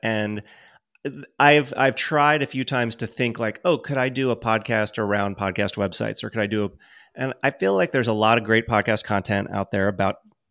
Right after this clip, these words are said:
podcast tech, uh, about how to podcast and all that. And it's just not necessarily, I think, an area that I'm great. So I'm gonna leave that to people who are. I think doing a podcast is so hard. I mean, it's so much work,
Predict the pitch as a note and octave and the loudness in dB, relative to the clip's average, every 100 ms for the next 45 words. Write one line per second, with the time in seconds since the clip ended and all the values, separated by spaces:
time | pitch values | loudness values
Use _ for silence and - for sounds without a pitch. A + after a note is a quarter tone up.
0 | - G2 - G#2 - A2+ - - _ _ | -8 -4 -2 -2 4 4 4 -4 _ _
1 | _ _ - G#2 G2 G2 A2 G2 G2 G2 | _ _ -6 -2 -2 -4 -6 -2 0 -2
2 | - - G2 G#2+ - G#2 G2 A2+ G#2+ A2 | -4 -8 -2 -2 0 0 2 2 0 -2
3 | - G#2+ A2 A2+ - A#2 A#2 A#2 - - | -2 0 0 0 0 0 0 -4 -10 -10
4 | - G#3 G3+ C3+ B2 C3 A2 A#2+ A2 A#2 | -4 -2 -2 0 0 0 -2 -2 -2 0
5 | A2 A2 G2 - G2+ - G#2 G2+ G2+ G2 | 2 2 2 -2 -6 -6 -6 -2 -2 -2
6 | F#2 F#2+ F#2+ F2+ G2+ G2 C#3 _ _ _ | -4 -6 -6 -6 -4 -2 -4 _ _ _
7 | _ - - A2 G2 F#2+ F#2 _ _ _ | _ -8 0 2 2 0 -6 _ _ _
8 | - G2 G2 G2+ G2+ F#2+ - G2+ F#2 F#2 | -10 -4 -2 -2 -2 -4 -4 -6 -4 -4
9 | F2+ G2 B2+ - A#2 C3+ G#2 A#2+ A2 G2+ | -2 0 -2 -6 0 2 4 4 4 2
10 | G#2 G2 G2+ F2+ - - - - A#2+ A#2+ | 0 -2 -4 -6 -10 -10 -8 -6 -2 -2
11 | F#2+ F#2 F#2 F2 A2+ _ - A#2 A#2+ - | -2 -4 -4 -6 -12 _ -2 0 0 -2
12 | - C3+ D3 B2+ G#2 G#2 G#2 F#2+ - | -4 0 2 2 2 2 2 0 -6